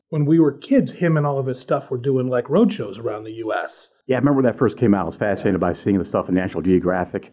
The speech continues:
Speaker 1: Right,
Speaker 2: You know,
Speaker 1: absolutely.
Speaker 2: and that, that's what, that's what, uh, the first thing came to mind.
Speaker 1: So do you have any tips for maintaining a work-life balance?
Speaker 2: Yeah, so that's a good question. That, that's hard to do, but my, my suggestion and what I try to do is find yourself an extreme hobby, uh, that you like to do that,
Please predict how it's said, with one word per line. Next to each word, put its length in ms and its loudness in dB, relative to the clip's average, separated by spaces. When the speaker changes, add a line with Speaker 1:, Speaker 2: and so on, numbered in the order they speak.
Speaker 1:
Right, 160 4
Speaker 2:
You 60 2
know, 80 -2
Speaker 1:
absolutely. 520 2
Speaker 2:
and 80 0
that, 120 0
that's 200 0
what, 140 -2
that's 240 -2
what, 240 -2
uh, 100 0
the 60 -6
first 260 -6
thing 140 -8
came 200 -10
to 40 -8
mind. 320 -8
Speaker 1:
So 140 2
do 200 -2
you 100 6
have 160 2
any 180 -2
tips 320 0
for 140 2
maintaining 520 2
a 60 0
work-life 460 2
balance? 540 -2
Speaker 2:
Yeah, 140 2
so 140 -4
that's 120 0
a 40 -8
good 180 2
question. 420 0
That, 200 2
that's 180 0
hard 180 2
to 60 4
do, 320 4
but 240 -2
my, 220 0
my 220 0
suggestion 560 2
and 160 4
what 100 2
I 60 2
try 220 -2
to 60 0
do 200 4
is 120 -2
find 240 0
yourself 400 -2
an 60 2
extreme 400 0
hobby, 380 -4
uh, 100 0
that 80 2
you 80 6
like 140 4
to 80 -2
do 240 4
that, 180 2